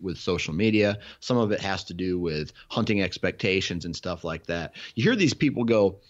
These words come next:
you know, "I only hunt for the meat, but I, I wanna be a big buck hunter." Okay, that's cool. Uh, for, you know, first and foremost, I hunt for the meat. Well, if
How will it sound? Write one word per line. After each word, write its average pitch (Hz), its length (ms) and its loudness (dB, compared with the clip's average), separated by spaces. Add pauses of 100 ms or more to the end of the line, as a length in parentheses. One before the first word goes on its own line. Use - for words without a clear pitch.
(320)
you 123 80 2
know, 117 340 2 (560)
"I 151 680 2 (420)
only 147 560 2
hunt 110 400 -2
for 110 180 0
the 95 140 -2
meat, 92 400 -2 (100)
but 104 580 0 (260)
I, 98 240 -4 (340)
I 107 80 -2
wanna 120 240 2
be 104 160 0
a 92 60 0
big 90 280 -4
buck 92 240 -6
hunter." 64 340 -10 (420)
Okay, 95 420 -2 (160)
that's 107 180 -4
cool. 113 380 0 (1000)
Uh, 101 200 0
for, 95 160 2
you 113 80 2
know, 107 100 4
first 160 260 2
and 117 80 -2
foremost, 107 360 0
I 92 60 -2
hunt 95 180 -4
for - 80 -4
the 87 80 -2
meat. 76 260 -6
Well, 101 460 0 (720)
if 110 120 2